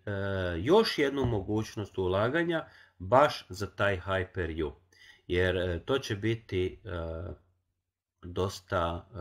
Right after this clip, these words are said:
e, skup projekt. Iako u Emiratima znamo da u trećoj fazi tih šezdeset kilometara ide Hyper-U, znači, u, u tim, e,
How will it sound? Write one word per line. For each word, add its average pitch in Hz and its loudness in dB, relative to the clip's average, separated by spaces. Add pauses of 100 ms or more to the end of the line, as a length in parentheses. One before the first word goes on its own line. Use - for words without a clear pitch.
e, 82 -10
skup - -2 (120)
projekt. 101 0 (680)
Iako 110 4
u 113 4
Emiratima 95 2
znamo 92 -2
da 87 -2
u 80 -4
trećoj 87 -4
fazi 92 -2
tih 101 -4
šezdeset 90 -4
kilometara 117 0
ide 104 -2
Hyper-U, 95 -2 (460)
znači, 90 -2
u, 87 -8
u 87 -4 (100)
tim, 87 -4 (120)
e, 87 -6